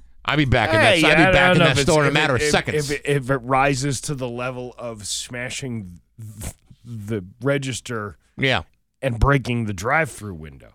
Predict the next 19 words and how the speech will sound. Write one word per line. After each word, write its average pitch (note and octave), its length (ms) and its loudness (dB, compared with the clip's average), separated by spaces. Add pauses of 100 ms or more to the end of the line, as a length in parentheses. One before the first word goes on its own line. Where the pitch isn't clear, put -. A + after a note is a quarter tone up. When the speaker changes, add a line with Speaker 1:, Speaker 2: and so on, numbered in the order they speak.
Speaker 1:
Steve, G3 260 2
let's G#3+ 160 2
say G3 220 2
I E3 100 2
ordered C#3+ 240 2
a G2 40 2
Happy A2+ 300 -2
Meal F2 220 -2
for - 120 -8
myself, - 460 -12 (120)
okay? A2+ 340 2 (380)
Now, G#2 80 0
I'm C3 80 4
an D#3+ 60 4
Speaker 2:
Yeah. D#3+ 40 4
Speaker 1:
adult, B2+ 380 2
and, A2 260 -2
you B2 80 2
know, G#2+ 200 2